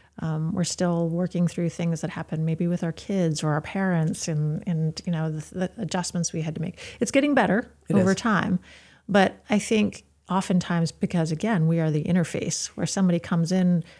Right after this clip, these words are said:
Speaker 1: to see us when they are feeling their worst in healthcare. It makes it really hard because in healthcare, you know, you and I never stopped working. We were there through the whole pandemic. We, we were not,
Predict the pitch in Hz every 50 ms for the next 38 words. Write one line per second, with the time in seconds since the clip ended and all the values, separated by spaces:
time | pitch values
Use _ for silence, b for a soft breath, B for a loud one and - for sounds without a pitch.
0 | B B - - - - 226 208 180 180 - - 175 165 165 156 151 147 - -
1 | - 208 190 175 160 156 147 - - - - - - - - - - - - b
2 | b b b b b b - 165 156 147 - 151 151 - - - 165 - - -
3 | b b b b b b b b - 202 - 311 359 - - 466 - 208 196 202
4 | 208 208 - 262 294 302 - - - - - - - - - 240 - 208 190 175
5 | - - 208 202 208 208 226 247 - - - 185 175 170 170 170 B B B B
6 | B - 202 196 190 190 233 285 294 226 233 247 226 202 190 170 180 - - -
7 | 175 165 - 180 175 202 196 - - - - - - _ _ _ _ _ _ -
8 | 220 214 214 214 214 202 208 190 180 170 - - 190 180 180 - - 185 175 -
9 | - 180 156 156 - - - - - - - - 185 175 180 - 190 190 180 180
10 | 180 175 170 165 165 165 185 -